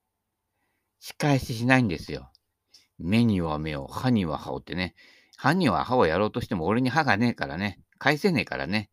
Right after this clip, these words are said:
で、仕返ししないっていうのをね、無言のうちにやっておりますけれどもね。え、いいんですよ。前歯ないとね、舌かま-、舌噛まないからね。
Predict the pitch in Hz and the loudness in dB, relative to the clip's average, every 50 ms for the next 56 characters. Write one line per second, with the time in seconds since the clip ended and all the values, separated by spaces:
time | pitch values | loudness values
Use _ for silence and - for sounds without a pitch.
0 | _ _ _ _ - _ _ - 95 - - - 151 147 139 123 - 131 - - | _ _ _ _ -20 _ _ -10 -10 -10 -2 2 2 2 2 2 -2 -8 -8 -6
1 | 123 117 113 107 - 85 71 69 78 85 76 - _ - 90 117 120 - 110 117 | -4 -2 -2 -4 -4 -8 -12 -10 -10 -12 -12 -14 _ -2 0 0 0 2 0 0
2 | 117 107 107 101 - - 104 98 92 90 82 - 98 87 85 85 87 85 - _ | 0 0 0 -2 -4 -6 -6 -6 -6 -6 -6 -4 -4 -4 -4 -4 -8 -12 -12 _
3 | - 69 - - - 67 71 80 87 90 - _ _ - - - - - _ _ | -16 -16 -16 -16 -14 -12 -10 -8 -8 -10 -10 _ _ -20 -20 -20 -20 -20 _ _
4 | _ _ _ _ - 73 76 76 73 73 - 143 143 - 73 - 107 170 196 190 | _ _ _ _ -12 -10 -8 -8 -8 -8 -8 -10 -10 -12 -8 -6 -6 -4 -4 -4
5 | 165 - - 110 113 - _ _ 113 120 139 135 113 95 87 85 80 - - 90 | -6 -4 -4 -4 -4 -4 _ _ -4 -2 -2 0 -2 -2 -2 -4 -6 -8 -8 -10
6 | 92 - - - - 139 127 110 92 92 - - - - 113 - 107 92 90 90 | -10 -10 -10 -6 -4 -4 -2 -2 -4 -4 -6 -10 -8 -8 -6 -4 -2 -2 -2 -2
7 | 85 78 73 - 73 69 76 90 110 113 - | -4 -6 -8 -8 -8 -8 -6 -4 -6 -6 -8